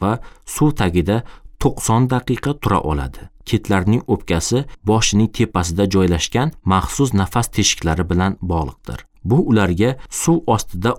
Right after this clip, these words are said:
oziqlanishiga imkon beradi va onasini emayotgan go'dakning cho'kishiga yo'l qo'ymaydi. Ba'zi kitlar bir kunda yetti yuz litr sut ishlab chiqaradi. Kitning bolasi onasini emishi shart emas.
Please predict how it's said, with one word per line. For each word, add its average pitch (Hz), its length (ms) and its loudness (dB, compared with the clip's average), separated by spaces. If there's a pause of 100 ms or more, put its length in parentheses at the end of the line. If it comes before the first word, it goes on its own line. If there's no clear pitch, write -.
(100)
oziqlanishiga 95 720 0 (140)
imkon 92 460 2
beradi 67 400 -8 (180)
va 98 120 2 (280)
onasini 110 540 2
emayotgan 107 640 2
go'dakning 101 540 2
cho'kishiga 82 480 0 (140)
yo'l 90 220 4
qo'ymaydi. 73 500 2 (320)
Ba'zi 127 440 0
kitlar 110 420 0 (320)
bir 135 160 2
kunda 101 420 2 (300)
yetti - 440 -2
yuz 123 260 4
litr 107 420 2 (120)
sut - 360 -2
ishlab - 320 0
chiqaradi. 67 560 -4 (220)
Kitning 127 460 2
bolasi 98 500 2 (180)
onasini 110 560 2
emishi 98 380 4
shart - 340 -2
emas. 80 400 -2